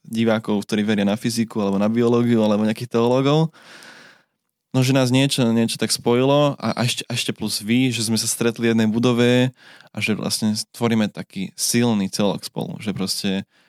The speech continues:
každý sám o sebe je nič moc, ale že spolu sme taký plnohodnotný článok.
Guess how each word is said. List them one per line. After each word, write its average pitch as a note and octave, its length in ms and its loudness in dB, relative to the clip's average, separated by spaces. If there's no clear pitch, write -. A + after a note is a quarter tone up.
každý C3 480 2
sám A#2+ 320 0
o A2 80 2
sebe A2 400 0
je G#2 160 0
nič G#2+ 160 2
moc, G#2 400 0
ale G2 160 0
že G#2+ 100 -6
spolu G#2+ 540 -2
sme G#2 240 -4
taký G2 480 -4
plnohodnotný G#2+ 640 0
článok. G2+ 480 -2